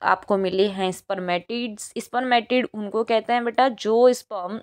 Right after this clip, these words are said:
नॉन फंक्शनल होते हैं, यानी अभी ये मैच्योर नहीं हुए हैं, ये जाते हैं spermiogenesis प्रोसेस के अंदर और फिर आपके पास बनते हैं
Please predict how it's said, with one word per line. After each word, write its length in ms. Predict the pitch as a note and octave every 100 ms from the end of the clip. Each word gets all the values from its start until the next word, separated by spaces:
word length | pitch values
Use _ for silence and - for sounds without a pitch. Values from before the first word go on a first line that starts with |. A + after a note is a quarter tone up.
| A3+
नॉन 320 | A3 A#3 A#3
फंक्शनल 580 | - G3+ F#3+ G#3+ G3 F#3
होते 260 | D#3 D#3+
हैं, 280 | D#3+ E3 C4 _ _ _ _ _ _ _ _ -
यानी 360 | G3 F#3+ A3+ -
अभी 200 | F#3 G#3+
ये 120 | A#3
मैच्योर 460 | A3 G3+ - G#3+ F#3+
नहीं 200 | F3+ F#3
हुए 200 | F#3 F#3+
हैं, 180 | G#3 B3+
ये 160 | A#3
जाते 320 | G#3 F3+ F3
हैं 140 | G#3 F#3+
spermiogenesis 960 | - G3+ G#3+ A3 A#3+ A#3 A3+ A3+ A#3 A#3
प्रोसेस 480 | G#3+ A3 - A#3+
के 120 | - A#3
अंदर 340 | A3 A3 C4+ C#4+ - - -
और 100 | C4
फिर 320 | C4 - E4 -
आपके 320 | F3+ - F#3+
पास 320 | F#3+ F#3 F3+ F3+
बनते 280 | E3+ -
हैं 280 | E3+ E3+ A#3